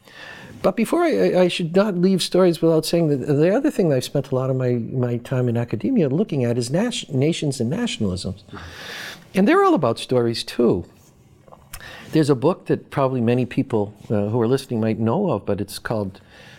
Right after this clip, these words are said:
uh, Imagined Communities by Benedict Anderson. And it was really a groundbreaking, uh, book in the history of nationality studies. And he said, "What we're really doing when we're creating nations is we're creating an imagined community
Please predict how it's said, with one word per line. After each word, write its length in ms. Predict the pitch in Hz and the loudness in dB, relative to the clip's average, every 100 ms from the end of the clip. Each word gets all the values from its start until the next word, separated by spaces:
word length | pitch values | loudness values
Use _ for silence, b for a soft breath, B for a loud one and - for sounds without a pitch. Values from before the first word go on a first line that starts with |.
| B | B
uh, 200 | 117 104 | -2 0
Imagined 540 | 120 117 120 120 117 - | 2 2 0 -2 -4 -2
Communities 600 | 104 120 131 98 92 - | 0 2 2 0 -4 -4
by 200 | 90 95 | -4 -2
Benedict 500 | 92 104 98 92 113 | -2 -2 0 -2 -2
Anderson. 600 | 113 120 92 - 90 95 B B B B B | -2 -2 -4 -6 -10 -10 B B B B B
And 100 | 175 | 0
it 80 | 196 | 2
was 160 | 175 | 0
really 260 | 196 262 214 | 2 2 2
a 60 | |
groundbreaking, 1040 | 104 120 123 123 113 113 110 104 101 - 110 | 2 0 0 0 0 0 -2 -4 -6 -6 -4
uh, 300 | 104 95 98 - | -2 -2 -4 -6
book 380 | 139 131 127 - - | -2 -2 -2 -6 -4
in 100 | 107 | -2
the 80 | 101 | -2
history 360 | 90 - - 101 | -2 -6 -2 -2
of 80 | |
nationality 720 | 98 95 - 104 117 123 98 92 | -2 -4 -4 -4 -2 -2 -4 -6
studies. 480 | - 92 95 - - B B B B B B B - | -6 -6 -4 -6 -12 B B B B B B B 0
And 80 | 196 | 2
he 60 | |
said, 220 | - 262 | 2 0
"What 140 | 233 190 | 0 2
we're 160 | 190 | 2
really 280 | 190 233 226 | 4 2 2
doing 320 | 165 208 190 | 2 4 4
when 140 | 165 156 | 2 2
we're 120 | 139 | 0
creating 540 | - 123 117 110 107 | 0 0 2 2 0
nations 440 | 101 104 - 170 143 | 0 -2 -2 -2 -2
is 140 | 110 | 0
we're 100 | 117 | -2
creating 480 | - 113 104 101 104 | -2 -2 0 2 0
an 80 | 95 | 0
imagined 500 | 98 104 104 104 - | 0 0 -2 -6 -4
community 580 | 95 98 95 92 98 | -2 0 0 -2 -8